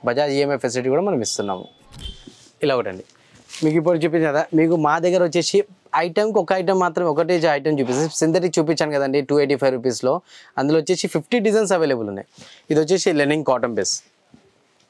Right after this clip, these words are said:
ఇందులో కూడా designs చాలా ఉన్నాయి, qualities చాలా ఉన్నాయి. ఇందులో వచ్చేసి మూడు వందల యాభై రూపాయల నుంచి starting ఉంటుంది, but మీకు వీడియోలో చూపించేది మాత్రం నాలుగు వందల ఇరవై ఐదు రూపాయలది మాత్రమే. ఇది చూడండి ఇలా పళ్ళు వస్తుంది, Full saree design వచ్చేసి all over. దీంతోపాటు ఇలా contrast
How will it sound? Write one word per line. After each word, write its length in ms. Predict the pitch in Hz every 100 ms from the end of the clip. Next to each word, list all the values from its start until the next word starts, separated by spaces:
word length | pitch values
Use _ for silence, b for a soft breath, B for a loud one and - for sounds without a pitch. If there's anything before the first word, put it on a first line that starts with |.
| _ _ _ _ 202
ఇందులో 200 | 214 233 190
కూడా 120 | 214 202
designs 320 | 165 180 240 -
చాలా 200 | 165 147 165
ఉన్నాయి, 180 | 165 185 -
qualities 400 | 143 151 175 - 151
చాలా 200 | 131 131
ఉన్నాయి. 200 | 113 98 - B B B -
ఇందులో 180 | 143 185
వచ్చేసి 260 | 185 185 175 185
మూడు 160 | 170
వందల 160 | 175 175 170
యాభై 120 | 160
రూపాయల 160 | 156 170
నుంచి 120 | 202 -
starting 380 | 143 139 156 143
ఉంటుంది, 200 | 139 165
but 100 | 160 151
మీకు 140 | 151 143
వీడియోలో 260 | 139 156 156
చూపించేది 420 | 143 131 131 135 131
మాత్రం 200 | 123 165 262 B B B -
నాలుగు 200 | 123 143 139
వందల 160 | 139 131
ఇరవై 140 | 117 117
ఐదు 80 | 107
రూపాయలది 300 | 101 107 101 104
మాత్రమే. 320 | 95 - - _ _ _ _ - -
ఇది 120 | 135 123
చూడండి 240 | 135 131 156
ఇలా 100 | 135 131
పళ్ళు 160 | 127 127
వస్తుంది, 260 | 117 135 175
Full 160 | - 165 139
saree 200 | 123 131
design 200 | 131 131 120
వచ్చేసి 260 | 147 139 107
all 100 | 110 110
over. 140 | 120 190 b b b b
దీంతోపాటు 440 | 139 151 147 151 233
ఇలా 100 | 233 156
contrast 320 | 139 170